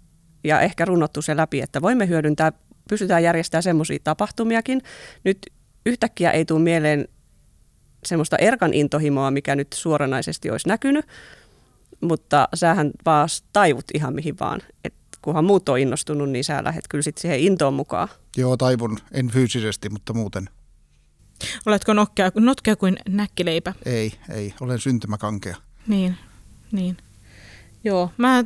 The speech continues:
Speaker 3: siis, mut ite kyllä tuntuu, että olen saanut tosi paljon niinku toteuttaa just sitä,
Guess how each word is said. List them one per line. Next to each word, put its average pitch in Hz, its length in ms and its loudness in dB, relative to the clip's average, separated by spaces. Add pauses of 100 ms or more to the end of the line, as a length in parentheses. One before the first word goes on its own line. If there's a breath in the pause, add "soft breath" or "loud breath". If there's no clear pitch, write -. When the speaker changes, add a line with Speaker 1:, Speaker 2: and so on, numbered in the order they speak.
Speaker 3:
siis, 240 300 2 (320)
mut 226 180 2
ite 302 220 2
kyllä 226 160 4
tuntuu, 202 300 4
että 190 180 4
olen 196 160 4
saanut 185 220 2
tosi 196 180 4
paljon 165 360 0
niinku 165 340 -2 (160)
toteuttaa 170 460 2
just 170 200 2
sitä, 170 240 2